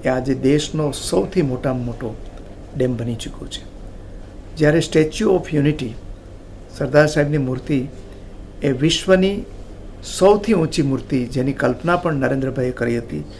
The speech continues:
અને સાકાર પણ નરેન્દ્રભાઈએ કરી, એ સ્ટેચ્યુ ઓફ યુનિટી અને ડેમ આજે અમે, અ, ઉત્તરાખંડના પ્રવાસન મંત્રી સતપાલ મહારાજજી અને અમારા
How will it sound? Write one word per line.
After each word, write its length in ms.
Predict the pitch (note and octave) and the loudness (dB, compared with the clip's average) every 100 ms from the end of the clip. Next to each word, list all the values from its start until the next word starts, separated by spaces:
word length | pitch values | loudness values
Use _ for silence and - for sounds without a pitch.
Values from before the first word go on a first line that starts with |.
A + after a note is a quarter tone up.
| - - | -16 -4
અને 120 | D3+ | -2
સાકાર 420 | C#3+ A#2 F#3+ E3 D#3+ | 2 2 2 2 0
પણ 160 | D3+ | 0
નરેન્દ્રભાઈએ 540 | C3 B2+ A#2+ B2+ B2+ B2 | 0 0 -2 -4 -6 -6
કરી, 300 | - A2 C#3 - - - - - - - | -6 -6 -8 -12 -14 -14 -14 -16 -16 -2
એ 80 | D#3 | 0
સ્ટેચ્યુ 440 | D3+ C#3 A#2+ D#3 | 0 -2 -2 0
ઓફ 160 | C3+ - | 0 0
યુનિટી 380 | C3 C3+ D#3+ D#3 | -2 -2 0 -2
અને 160 | C3 | -2
ડેમ 280 | A2 B2 A2+ - - - - - - - | 0 0 0 -4 -12 -14 -14 -14 -14 -4
આજે 400 | A#2+ A#2+ C#3 C#3+ | -2 2 2 2
અમે, 420 | B2 C3 C#3 C#3+ - - F2 - - - - - - | 2 0 0 -2 -6 -8 -8 -10 -14 -16 -16 -12 -4
અ, 40 | A2+ G#2+ - - - - - | -2 -2 -4 -10 -14 -14 -2
ઉત્તરાખંડના 760 | B2 A#2+ - C3 C3 B2+ A#2+ G#2 - - - - - - | 2 2 2 -2 0 0 -2 -4 -14 -16 -14 -14 -14 -10
પ્રવાસન 420 | - A#2 A#2 C3+ A#2 | 0 2 2 2 0
મંત્રી 500 | A#2 A2+ B2 B2 B2+ - - - | 0 0 0 0 -2 -8 -10 -10
સતપાલ 460 | - A#2 - C3 C3+ - - | -2 -2 2 0 0 -4 -4
મહારાજજી 500 | B2+ B2+ B2+ C#3+ F3 F3+ - - - - - - | -2 2 0 0 -6 -8 -12 -14 -14 -12 -12 -6
અને 240 | C3+ C#3 | -2 0
અમારા 480 | B2+ B2+ C3 C3 A#2+ | 2 2 4 2 0